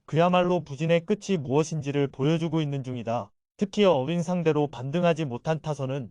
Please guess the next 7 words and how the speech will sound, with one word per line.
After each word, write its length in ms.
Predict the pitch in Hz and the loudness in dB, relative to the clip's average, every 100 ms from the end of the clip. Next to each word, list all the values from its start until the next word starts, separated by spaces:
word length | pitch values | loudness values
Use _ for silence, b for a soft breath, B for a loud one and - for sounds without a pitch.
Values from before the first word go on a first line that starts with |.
| - | -6
이번 320 | 143 170 185 | 2 2 2
경기에서도 720 | 170 165 160 156 147 139 151 147 | 2 0 2 0 0 -2 -4 -4
기대를 360 | 143 156 156 | 0 2 2
걸기 380 | 147 123 127 151 | -2 -4 -4 -4
힘들게 540 | 151 190 175 127 113 - _ _ _ _ _ _ | 0 2 2 0 -6 -10 _ _ _ _ _ _
하는 360 | 185 190 185 160 | 0 2 2 -2
부분이다. 640 | 147 170 156 123 120 | -2 0 2 2 0